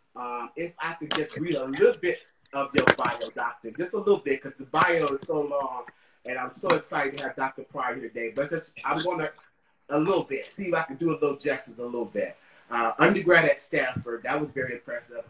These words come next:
Medical school, San Diego, U C San Diego. Uh, m-, master in, in health, healthcare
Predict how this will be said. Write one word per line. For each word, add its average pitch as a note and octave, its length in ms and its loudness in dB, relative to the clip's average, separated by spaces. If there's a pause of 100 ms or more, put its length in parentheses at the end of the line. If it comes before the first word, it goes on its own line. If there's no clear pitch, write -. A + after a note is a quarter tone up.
Medical D#3+ 300 -4
school, D#3 380 -2
San D3 160 0
Diego, C3+ 580 0
U D3 120 -8
C F3 140 -14
San C3+ 220 2
Diego. A2 480 -2 (420)
Uh, A2 520 -2 (100)
m-, A#2 240 -8
master C#3 500 0
in, C#3 160 -6 (120)
in C3 80 -8 (120)
health, D#3+ 280 -2 (200)
healthcare C#3+ 480 -2